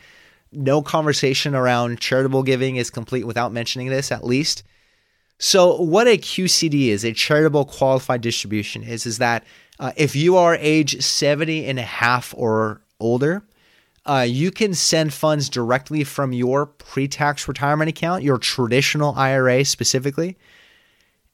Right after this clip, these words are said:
and send it to a, um, to a nonprofit directly.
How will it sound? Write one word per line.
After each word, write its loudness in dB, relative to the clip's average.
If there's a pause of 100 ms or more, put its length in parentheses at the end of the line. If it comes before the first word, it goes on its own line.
and 0
send 2
it 2
to 0
a, 2
um, -6 (400)
to 2
a 4
nonprofit 0
directly. -4